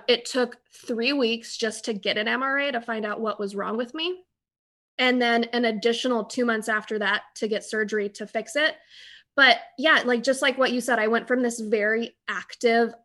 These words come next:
very, like, highly functioning lifestyle of, like, twelve, thirteen, fourteen hour work days. And then when I get off work, I'd go work out at Orange Theory, which is, like, super high intensity interval gym, um, you know, doing everything myself, like a normal thirty-year-old person would be doing,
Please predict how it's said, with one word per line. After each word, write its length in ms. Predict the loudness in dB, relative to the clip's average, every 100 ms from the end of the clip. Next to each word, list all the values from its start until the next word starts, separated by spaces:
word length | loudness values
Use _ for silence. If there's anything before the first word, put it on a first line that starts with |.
| -10
very, 520 | 0 6 6 6 2
like, 180 | 0 -2
highly 400 | 2 2 2 -2
functioning 540 | 0 0 0 -2 0
lifestyle 480 | 0 0 -4 -2 -2
of, 80 | -2
like, 240 | -6 -6
twelve, 420 | -2 0 0 -2
thirteen, 400 | -4 -4 -4 -4
fourteen 320 | -4 -6 -4
hour 220 | -4 -2 0
work 240 | -2 -2
days. 340 | -6 -4 -4
And 80 | -4
then 160 | -4 -6 -10 -20 -20 _
when 140 | 0
I 80 | 2
get 140 | 4
off 180 | 2 2
work, 240 | 2 2 2
I'd 180 | -2
go 140 | 0 0
work 200 | 0 0
out 300 | 0 0 -2
at 60 |
Orange 320 | 0 2 0 -2
Theory, 320 | -4 -2 -4
which 160 | -6
is, 120 | -8 -8
like, 220 | -8 -10
super 420 | -8 -6 0 0
high 200 | 0 -2
intensity 560 | -2 -2 -4 -4 -4 -2
interval 320 | -4 -4 -4
gym, 400 | -2 -2 -4 -8 _ _ _ _
um, 540 | 4 4 2 -2 -6 -14 _ _ _
you 140 | -4 -4
know, 60 | -2
doing 340 | -2 -2 0
everything 440 | 0 0 -2 -2
myself, 460 | -2 -4 -2 -4 -2
like 160 | -4 -2
a 80 |
normal 300 | -2 -4 -6
thirty-year-old 680 | -6 -6 -4 -4 -4 -4 -6
person 340 | -6 -6 -4 -4
would 120 | -6
be 140 | -6
doing, 400 | -4 -2 -2 -4